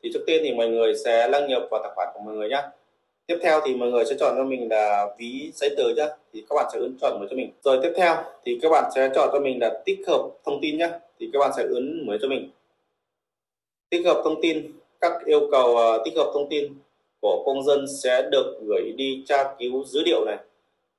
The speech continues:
tại các đơn vị quản lý loại, à, thông tin, à, tương ứng trước khi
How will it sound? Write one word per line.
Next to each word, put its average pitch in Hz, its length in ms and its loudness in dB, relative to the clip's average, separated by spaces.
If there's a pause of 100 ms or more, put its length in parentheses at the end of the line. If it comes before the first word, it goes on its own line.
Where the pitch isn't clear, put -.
tại - 380 2
các 165 220 -2
đơn 143 200 2
vị 139 240 -6 (200)
quản 104 220 -2
lý 127 360 -4
loại, 135 240 2
à, - 220 -2
thông 135 180 -4
tin, 143 280 -6 (300)
à, 107 280 -4 (140)
tương 147 220 2
ứng 135 320 -2 (440)
trước 175 260 -2
khi 147 280 -4